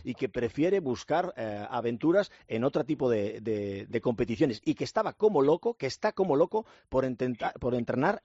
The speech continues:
en la Liga. Capítulo aparte está cómo está ese vestuario, ¿eh? Eh, Gary, porque por ahí también, o sea, con lo que ha trascendido, por ejemplo, de Luka Sušić, con cómo, eh, se va a interpretar esta maniobra dentro del vestuario, y es un momento de que esté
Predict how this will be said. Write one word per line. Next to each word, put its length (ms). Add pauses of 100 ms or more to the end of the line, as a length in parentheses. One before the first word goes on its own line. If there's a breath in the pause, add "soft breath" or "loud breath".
en 220
la 100
Liga. 320 (600 loud breath)
Capítulo 460
aparte 520 (120)
está 300
cómo 280
está 360 (140)
ese 200
vestuario, 480
¿eh? 300
Eh, 240
Gary, 220
porque 280
por 140
ahí 160
también, 440
o 60
sea, 120
con 100
lo 80
que 180
ha 140
trascendido, 500
por 100
ejemplo, 340 (220 soft breath)
de 220
Luka 300
Sušić, 480 (260 soft breath)
con 240
cómo, 580 (180 soft breath)
eh, 160
se 180
va 80
a 80
interpretar 560
esta 180
maniobra 440
dentro 280
del 140
vestuario, 600
y 160
es 100
un 100
momento 480
de 180
que 100
esté 400